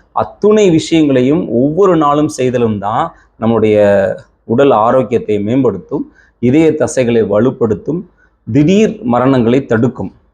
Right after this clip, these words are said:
அதனால தான் கண்ணதாசன் அந்த காலத்திலே சொன்னாரு, "ஆசை இருந்தால் பாத்தீங்கன்னா ஆழக்கடலும் சோலையாகும்,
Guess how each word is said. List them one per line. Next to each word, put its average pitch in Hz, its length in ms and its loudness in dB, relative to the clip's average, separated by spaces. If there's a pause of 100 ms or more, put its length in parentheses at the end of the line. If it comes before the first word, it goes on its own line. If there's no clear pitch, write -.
(140)
அதனால 117 400 0
தான் 131 400 -2
கண்ணதாசன் 120 520 0
அந்த 110 180 0
காலத்திலே 113 380 0
சொன்னாரு, 104 460 -4 (440)
"ஆசை 131 580 0
இருந்தால் 123 720 0 (720)
பாத்தீங்கன்னா 110 540 -2 (140)
ஆழக்கடலும் 123 920 0
சோலையாகும், 104 680 0